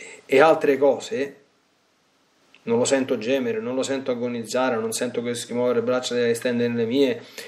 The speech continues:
eh, non sento che dorme. Ecco, però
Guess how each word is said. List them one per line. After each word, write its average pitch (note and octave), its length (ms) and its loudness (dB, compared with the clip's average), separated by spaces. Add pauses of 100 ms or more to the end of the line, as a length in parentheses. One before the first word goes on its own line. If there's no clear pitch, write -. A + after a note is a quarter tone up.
(160)
eh, G#2+ 480 -4
non E3+ 180 6
sento E3 340 8
che C#3 200 8
dorme. A#2+ 680 6 (1800)
Ecco, - 260 -14 (640)
però C#3+ 680 8